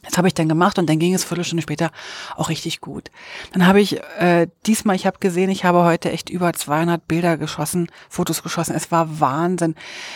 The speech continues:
Nach jeder Kehre war wieder irgendein See, der nochmal wieder schöner aussah und nochmal wieder der Schnee und nochmal wieder, also es war einfach nur traumhaft. Und der Blick ins Tal, der ist einfach auch, äh, fantastisch gewesen.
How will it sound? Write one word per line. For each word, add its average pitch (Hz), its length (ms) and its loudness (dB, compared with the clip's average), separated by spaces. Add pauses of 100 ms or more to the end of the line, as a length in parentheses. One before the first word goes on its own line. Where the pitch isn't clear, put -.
(180)
Nach 185 140 4
jeder 185 300 4
Kehre 185 640 2
war 170 180 2
wieder 190 240 4
irgendein 180 340 0
See, 175 280 4
der 170 140 4
nochmal 175 320 4
wieder 165 180 0
schöner 175 400 -2
aussah 160 500 -4
und 165 280 -4 (440)
nochmal 180 380 4
wieder 170 200 4
der 165 140 4
Schnee 165 360 -2
und 165 220 -6
nochmal 180 320 2
wieder, 160 280 0
also - 180 -4
es - 200 -6
war 151 80 2
einfach - 400 0
nur 165 160 0
traumhaft. 160 420 0
Und 165 140 -2
der 160 60 2
Blick 165 200 2
ins 175 220 -2
Tal, 170 440 4 (580)
der 165 120 2
ist 147 100 0
einfach 147 300 0
auch, 110 280 -6 (540)
äh, 131 180 0 (240)
fantastisch - 720 0
gewesen. 151 480 -6